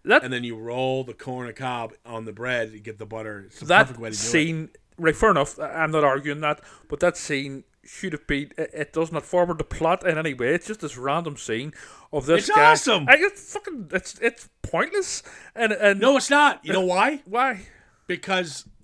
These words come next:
Speaker 2: it shows that the parents, as fun as they are,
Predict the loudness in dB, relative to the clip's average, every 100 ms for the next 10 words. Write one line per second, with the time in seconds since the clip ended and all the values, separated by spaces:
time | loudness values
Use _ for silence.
0 | _ -8 -6 -4 0 2 2 0 -4 -12
1 | -6 -4 -4 -8 0 2 4 2 -4 -18
2 | _ -12 -12 -8 -4 -4 -4 -4 -4 -2
3 | -2 -2 -4